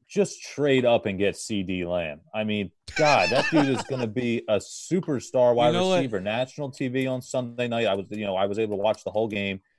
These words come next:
Speaker 1: I, I'm not overreacting to week one, but, but this guy is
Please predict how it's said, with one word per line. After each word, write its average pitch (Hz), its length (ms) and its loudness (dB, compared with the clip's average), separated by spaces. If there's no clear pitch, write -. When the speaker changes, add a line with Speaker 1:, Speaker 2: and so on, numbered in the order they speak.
Speaker 1:
I, 101 80 -6
I'm 110 120 -4
not 117 140 2
overreacting 113 580 4
to 104 60 -2
week 104 220 -2
one, 107 200 0
but, 98 220 -2
but 101 180 -8
this 175 220 -6
guy 131 200 4
is - 280 -2